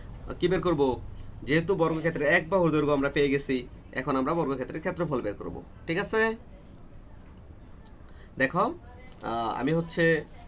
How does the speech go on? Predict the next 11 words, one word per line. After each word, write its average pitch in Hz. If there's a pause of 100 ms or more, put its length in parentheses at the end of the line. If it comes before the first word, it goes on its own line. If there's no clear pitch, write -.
(380)
এখানে 139
দেখাচ্ছি 156 (220)
তোমাদেরকে 120 (1300)
বর্গক্ষেত্রের 170 (200)
পরিসীমা, 165 (120)
তাই 170
না? 208 (1800)
আমরা 143
এটার 165
পরে 165
লিখব। 135